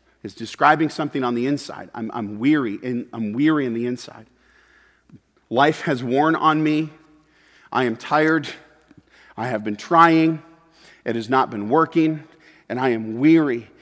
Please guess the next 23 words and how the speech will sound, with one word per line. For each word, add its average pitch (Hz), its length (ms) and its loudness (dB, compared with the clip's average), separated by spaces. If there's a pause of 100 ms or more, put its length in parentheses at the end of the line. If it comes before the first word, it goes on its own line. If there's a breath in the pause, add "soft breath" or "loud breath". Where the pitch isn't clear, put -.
(180 soft breath)
on 127 160 2
the 131 120 2
inside. 120 420 -2
And 113 140 -2
even 143 220 -2
if 135 140 -8
I 123 80 -2
sleep 147 340 -4
a 127 40 -10
full 143 280 0
eight 139 220 0
hours 127 460 0
and 110 200 -8
have 135 300 -4
three 139 280 -2
good 123 220 -4
meals 123 460 -4
and 107 120 -8 (200 loud breath)
maybe 131 240 0
physically 120 440 -4
feel 143 240 -2
pretty 117 240 -6
good, 98 280 -10